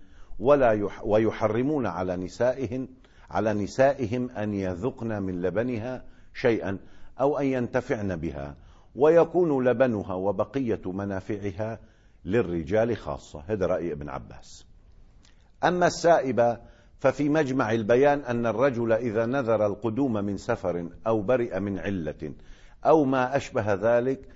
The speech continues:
يقول: "ناقتي سائبة"، فتكون كالبحيرة في أن لا ينتفع من منافعها بشيء، وكذلك لا يمنعونها من مرعى تقصده أو ما ترد إليه من ماء.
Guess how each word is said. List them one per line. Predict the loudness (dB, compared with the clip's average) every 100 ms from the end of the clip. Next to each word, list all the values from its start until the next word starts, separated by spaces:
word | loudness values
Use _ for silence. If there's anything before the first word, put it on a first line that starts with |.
| -20 -2
يقول: | 2 4 4 4 4 2
"ناقتي | 0 0 -2 -4 -6
سائبة"، | 0 2 2 0 -2 -4 -8 -20 -20 -4
فتكون | -2 0 -2 0 0 2
كالبحيرة | 2 2 0 -2 -6 -4 -6 -8 -20 -18
في | -4 -4 0 0
أن | 2
لا | 4
ينتفع | 4 2 0 -2 0 0 0
من | 0
منافعها | -2 -2 -2 -2 -4 -4 -4 -4
بشيء، | -6 -8 -8 -8 -16 -20 -20 -2
وكذلك | -2 2 2 4 2 2 0
لا | 6 6
يمنعونها | 6 2 0 -2 -2 -2 -2
من | -2 0
مرعى | 0 0 -2 -6 -6
تقصده | -8 -6 -2 0 -2 -4 -20 -20 -4 2
أو | 2
ما | 2 0 0
ترد | 0 0 -2
إليه | -6 -2 -2 -2 -4
من | -4 -6
ماء. | -10